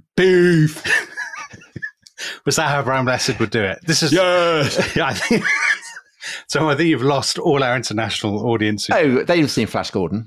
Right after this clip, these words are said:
Speaker 2: Yes,
Speaker 1: "Gordon's
Speaker 2: well
Speaker 1: alive. Beef." That's how he talks. Anyway.
Speaker 2: <laughs> Okay, brilliant. This
Speaker 1: Thanks.
Speaker 2: is top historical analysis. <laughs> So, actors have been very concerned about foreign influence all through the eighteenth century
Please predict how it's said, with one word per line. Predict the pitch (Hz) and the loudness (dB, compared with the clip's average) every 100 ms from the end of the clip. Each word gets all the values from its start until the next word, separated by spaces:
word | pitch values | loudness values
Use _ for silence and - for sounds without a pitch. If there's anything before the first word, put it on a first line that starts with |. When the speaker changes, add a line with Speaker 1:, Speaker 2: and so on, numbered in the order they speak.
| 131 _ _ | -12 _ _
Speaker 2:
Yes, | 139 127 | 0 4
Speaker 1:
"Gordon's | 180 202 151 143 | 4 6 4 4
Speaker 2:
well | 120 | 2
Speaker 1:
alive. | 123 156 262 254 - _ _ _ _ | 2 4 2 0 -4 _ _ _ _
Beef." | - 151 277 269 233 - - _ _ _ _ _ _ _ _ - | 0 4 6 4 2 -4 -16 _ _ _ _ _ _ _ _ -4
That's | 135 117 | -4 -2
how | 95 | -4
he | |
talks. | 87 90 - - - - - - 127 | -4 -8 -10 -16 -20 -20 -16 -6 0
Anyway. | 120 87 | 0 0
Speaker 2:
<laughs> | |
Okay, | - - - - | -4 -6 -8 -4
brilliant. | 147 123 98 - - - - - | 0 0 0 -6 -16 -14 -10 -4
This | - | 0
Speaker 1:
Thanks. | 98 | 0
Speaker 2:
is | - | 0
top | 143 - | -2 -2
historical | 120 - 110 107 | -2 0 -2 0
analysis. | 98 95 92 - 82 - - - | 0 0 -2 -4 -6 -6 -10 -8
<laughs> | - 151 | -4 -2
So, | - 156 101 - _ - | 0 0 -2 -6 _ -8
actors | 180 214 - 147 - | -6 -6 -2 -2 0
have | 117 | -2
been | 117 | -2
very | 131 135 | 0 0
concerned | - 123 127 110 | 0 0 0 0
about | 101 95 - - | 0 -2 -4 -8
foreign | 120 107 104 | -4 -2 -2
influence | 104 98 95 90 - - | -4 -4 -6 -8 -8 -2
all | 135 123 | 0 0
through | 113 110 104 | -2 -2 0
the | 95 | 0
eighteenth | 90 - 82 | -2 -4 -6
century | 90 82 - 67 | -6 -6 -8 -10